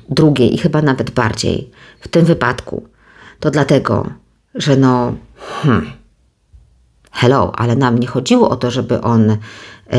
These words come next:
był zaangażowany tylko w to, co go interesuje, tylko żeby on się na przykład po prostu uczył, przyłożył się do roboty,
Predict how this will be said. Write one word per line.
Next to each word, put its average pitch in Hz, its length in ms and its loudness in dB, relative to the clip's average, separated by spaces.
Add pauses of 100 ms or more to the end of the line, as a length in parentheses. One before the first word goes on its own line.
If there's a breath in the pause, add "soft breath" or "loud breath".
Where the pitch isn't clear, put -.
(340)
był 127 320 2 (100)
zaangażowany 143 920 2
tylko 151 260 -4
w - 60 -6
to, 151 120 0
co 143 140 -6
go 139 100 0
interesuje, 143 520 2
tylko - 200 -6
żeby - 140 -6
on 139 40 -2
się 139 140 -6
na 139 60 0
przykład 127 300 -4
po - 160 -4
prostu 135 300 -2
uczył, 143 580 2 (420 loud breath)
przyłożył 170 520 4
się 139 120 -6
do 139 120 -4
roboty, 139 680 -2